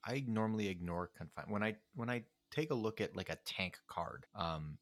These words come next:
and I don't normally use towers for it. I don't know why, but I don't. Um, when I look at the unit that I wanna use for my tank to, to hold my front line, I usually think about it in terms of how many cards my opponent has to put into it to clear it,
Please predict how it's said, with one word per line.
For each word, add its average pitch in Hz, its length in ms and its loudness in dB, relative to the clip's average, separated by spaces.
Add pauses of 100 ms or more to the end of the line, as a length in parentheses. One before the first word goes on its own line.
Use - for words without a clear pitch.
and 101 140 2
I 101 60 4
don't 139 320 2
normally 127 360 4
use 110 260 0
towers 117 540 -2
for 82 160 -2
it. 73 100 -6 (100)
I 95 60 -2
don't 110 180 -2
know 113 100 2
why, 85 540 0
but - 100 -2
I 92 60 0
don't. 76 320 -4 (180)
Um, 82 420 4
when 101 160 6
I 101 160 6
look 101 400 4
at 147 120 2
the 101 200 8
unit 101 460 6
that 90 140 2
I 85 80 4
wanna 87 180 2
use 90 260 2
for - 160 -2
my 80 220 2
tank - 400 -6 (120)
to, 85 280 0
to 92 140 0
hold 92 200 2
my 104 120 4
front - 280 -2
line, 78 360 -6 (120)
I 101 100 2
usually 120 520 4
think 107 280 0
about 92 200 4
it 90 140 2
in 87 140 -2
terms 87 320 -2
of 82 100 -6
how - 340 0
many 95 360 0
cards 87 340 -2
my 85 100 0
opponent 85 440 -4 (100)
has - 160 -6
to - 100 -10 (100)
put 87 120 -4
into 87 260 -4
it - 120 -4
to - 120 -14
clear - 300 -8
it, - 100 -12